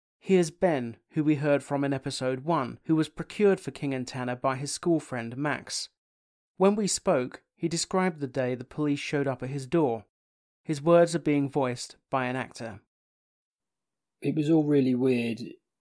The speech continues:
Speaker 2: It was not as I, as an adult, would expect it to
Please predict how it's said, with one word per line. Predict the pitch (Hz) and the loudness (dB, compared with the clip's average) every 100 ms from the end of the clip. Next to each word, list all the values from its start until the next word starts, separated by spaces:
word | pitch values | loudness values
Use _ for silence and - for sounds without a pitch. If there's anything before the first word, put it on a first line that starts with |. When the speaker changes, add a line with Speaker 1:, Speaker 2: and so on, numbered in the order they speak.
| _ - | _ -8
Speaker 2:
It | - 139 - | -6 -6 -6
was | 127 151 | -8 -2
not | 143 156 - _ - | 0 2 0 _ -4
as | 131 127 | -2 0
I, | 131 131 123 120 - - | 0 2 2 0 -2 -10
as | - | -8
an | 131 135 | -6 -2
adult, | 151 131 127 123 120 - | -2 0 -2 -4 -8 -4
would | 135 123 | -2 -2
expect | - - 143 113 - | -6 -2 -2 -2 -6
it | |
to | 127 | -10